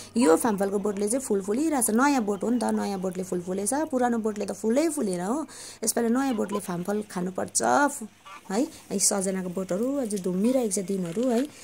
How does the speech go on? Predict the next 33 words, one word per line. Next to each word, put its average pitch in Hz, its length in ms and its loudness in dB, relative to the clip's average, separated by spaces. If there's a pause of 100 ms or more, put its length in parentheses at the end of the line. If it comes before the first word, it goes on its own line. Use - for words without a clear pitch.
(260)
अन्त 170 180 -6
यी 180 140 -4 (160)
पापाको 185 320 -2
चाहिँ 233 220 0
घरको 180 260 0
आँगनमा 180 480 0
यसरी 202 240 -2
माइक 185 320 -4
फुलहरू 202 260 -4
मजाले 220 800 -4
फुलिरहेको 180 560 -4
छ। - 40 -4 (200)
यति 185 120 -4
बेलाको 175 380 -4 (100)
माइक 180 280 -6
फुल 175 160 -6
फुल्ने 175 400 -6
सिजनै 196 480 -2
हो 180 240 -4
है। 190 160 -4 (440)
एकदम 196 460 -6 (100)
रमाइलो 185 680 -4
देख्छ, 185 160 -6
यही 202 280 -2
फुलले 190 480 -2
ढकमक्क 196 760 -6
बनाइन्छ 214 380 2
घरहरू 170 460 -4
पनि 208 280 0
हो। 233 260 0 (580)
अन्तखेरि 170 480 -6
चाहिँ, 226 340 -2 (140)
ए, 185 120 -6